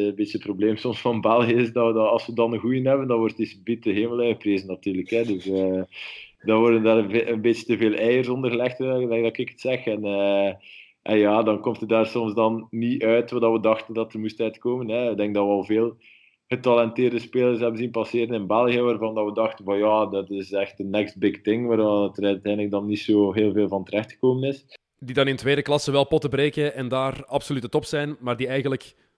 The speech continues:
Speaker 2: Europese subtop hadden moeten halen.
Speaker 1: Ja, maar we moeten een beetje af, denk ik, van, van, van de mentaliteit van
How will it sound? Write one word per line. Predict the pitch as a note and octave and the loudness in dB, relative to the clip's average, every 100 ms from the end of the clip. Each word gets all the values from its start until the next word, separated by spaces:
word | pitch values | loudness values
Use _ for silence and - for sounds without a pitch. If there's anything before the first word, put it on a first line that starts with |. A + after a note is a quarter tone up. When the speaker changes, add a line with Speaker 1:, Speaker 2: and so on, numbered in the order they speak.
| _ | _
Speaker 2:
Europese | D#3 D3 D3+ C#3+ C3 | 2 2 4 0 0
subtop | - D#3+ - C3 - | -4 -2 -2 -6 -6
hadden | B2 B2 | -6 -4
moeten | C3 B2 | -6 -6
halen. | G2+ F#2 F2 F2+ _ _ _ | -6 -8 -8 -14 _ _ _
Speaker 1:
Ja, | A#2+ C3 C#3 C#3 | 4 6 6 6
maar | C3+ C3 | 4 2
we | C3+ | 0
moeten | C#3+ C#3 | -4 -6
een | C3 | -2
beetje | C3+ C#3 C#3+ C3+ | 0 0 2 4
af, | C#3 C#3+ | 4 2
denk | C#3+ D3+ C#3+ | -2 -2 -4
ik, | - | -14
van, | - C3+ C3 A#2+ A#2 A2 | -8 -6 -6 -8 -16 -12
van, | A#2 A#2 A#2 A2 G2 | -6 -6 -6 -12 -16
van | A2+ A#2 | -8 -6
de | A#2 | -4
mentaliteit | A#2+ A#2+ A#2+ A2 - B2 C3 - | -4 -2 -4 -4 0 0 0 -4
van | B2+ B2 A2+ F#2+ - | -4 -4 -4 -8 -8